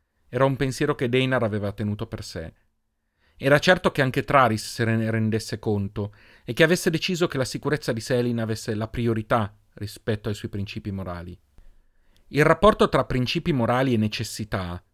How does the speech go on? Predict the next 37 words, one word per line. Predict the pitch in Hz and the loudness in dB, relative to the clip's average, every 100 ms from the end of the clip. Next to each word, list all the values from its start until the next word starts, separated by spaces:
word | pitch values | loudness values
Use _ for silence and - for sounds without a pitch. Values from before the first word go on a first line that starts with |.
| _ _ | _ _
l'esistenza | 107 104 123 - 143 151 127 | -6 -4 -4 0 0 2 2
di | |
un | 117 113 | 2 2
bene | 131 | 2
superiore | 120 107 113 113 147 | 0 -2 -2 0 0
a | - | 0
cui | 107 - | -6 -2
Traris | 131 135 123 | 2 2 0
spesso | - - 123 - 113 | -8 -2 -2 -2 -6
si | - | -6
appellava, | 104 104 104 85 87 90 - _ _ _ _ _ _ _ | -6 -4 -4 -4 -4 -6 -8 _ _ _ _ _ _ _
erano | 113 113 113 | -4 -2 -2
tutti | 131 - | -4 0
argomenti | 117 113 120 120 120 | 0 0 -2 -2 -4
che | 120 | -4
avrebbero | 107 104 113 107 | -2 0 0 0
dovuto | 107 113 120 | -2 -2 -4
essere | 104 113 | -4 -4
oggetto | 107 113 135 135 | -4 -2 -4 -2
di | 113 | 0
un | 110 | 0
discorso | 107 - 123 - 117 | -2 -4 -6 -4 -2
molto | 117 131 123 131 | 0 0 -2 -6
serio | - 98 87 87 | -6 -6 -6 -8
in | |
futuro, | 90 - - 82 80 85 _ _ _ _ _ | -10 -14 -14 -12 -12 -14 _ _ _ _ _
se | - 131 | -8 0
mai | 131 123 | 4 4
un | 117 | 4
futuro | - 113 110 104 | -2 -6 -4 -4
ci | - | -6
fosse | - 104 - | -12 -12 -12
stato. | - 90 87 98 - _ _ _ _ _ _ _ _ | -12 -12 -12 -16 -20 _ _ _ _ _ _ _ _
Erano | 123 147 151 | 2 4 4
stati | - 160 165 | 2 0 0
giorni | 135 156 160 | 0 0 0
impegnativi, | 135 135 127 120 147 120 98 98 | -2 -2 -4 -4 -6 -6 -6 -8